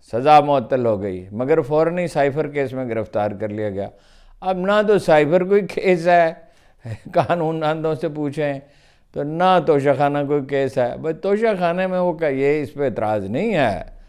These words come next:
अदालत को, कानून को इस पे एतराज़ नहीं है कि उन्होंने घड़ियाँ ली, घड़ियाँ तो ज़्यादा ली नवाज शरीफ साहब ने। शाहिद खाकान अब्बासी साहब कह चुके हैं, हत्ता कि मरियम ने जैसे कोई ताल्लुक़ ही नहीं था, कोई मरि-, मरियम नवाज ने।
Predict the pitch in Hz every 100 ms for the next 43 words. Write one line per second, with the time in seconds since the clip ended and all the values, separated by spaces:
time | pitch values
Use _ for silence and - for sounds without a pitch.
0 | _ _ 113 107 123 127 131 - 113 117
1 | 107 - 127 139 160 151 160 156 165 147
2 | 127 120 120 120 165 180 120 95 - -
3 | - - - - 143 160 170 147 143 160
4 | 170 175 139 156 170 175 165 175 180 190
5 | 190 185 175 170 123 123 131 139 143 147
6 | 156 143 139 139 135 135 127 - - _
7 | _ 104 - 135 139 143 139 135 143 147
8 | 135 135 127 143 151 143 127 135 127 139
9 | 151 135 131 131 - _ _ _ 113 151
10 | 160 165 165 165 180 180 170 175 175 170
11 | 170 165 175 180 180 175 165 151 147 147
12 | 151 139 135 131 139 135 127 123 120 120